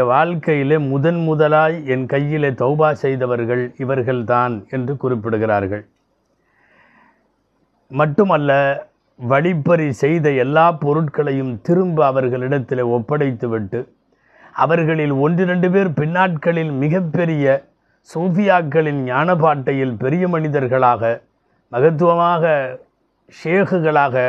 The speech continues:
அவர்கள் மிளிர்ந்தார்கள் என்பதெல்லாம் வரலாறு.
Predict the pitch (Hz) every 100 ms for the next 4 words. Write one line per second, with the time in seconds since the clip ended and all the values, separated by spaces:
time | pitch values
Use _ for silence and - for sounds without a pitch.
0 | 123 131 135 127 123 127 165 175 160 147
1 | 127 120 123 113 135 135 127 123 120 127
2 | 113 113 117 101